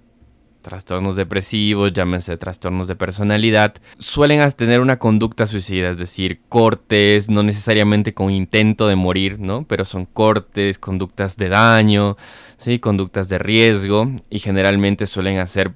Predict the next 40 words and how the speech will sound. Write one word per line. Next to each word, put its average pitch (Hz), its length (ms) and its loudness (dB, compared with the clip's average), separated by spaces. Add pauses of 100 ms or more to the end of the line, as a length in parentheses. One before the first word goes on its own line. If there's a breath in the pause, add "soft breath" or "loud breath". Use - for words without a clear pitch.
varios, 101 540 2
varios 90 320 -2
intentos. 87 640 -2
Entonces 90 500 -6
es, 92 240 -6 (640 loud breath)
mm, - 440 -14 (180)
no 98 140 2
es 101 120 -2
infrecuente 113 680 2
que 101 100 -8
un 98 80 0
paciente 101 440 -2
que 95 100 -4
ha 92 60 -4
tenido 95 280 0
un 107 80 2
intento, 117 680 0
¿no? 104 300 -8
Y 107 120 -6
que 98 120 -2
no 95 120 2
ha - 20 0
recibido 98 480 0
un 107 60 2
tratamiento 95 560 0
adecuado, 110 600 4
que 95 120 -8
no 92 60 -4
ha 90 60 -6
tenido 92 240 -4
un 92 80 -2
tratamiento 90 520 -4
oportuno, 113 640 2 (480 loud breath)
que 87 160 -8
vuelva 101 480 2
a 107 40 4
la 101 120 4
urgencia 107 600 0
por 95 260 -2
un 131 260 -4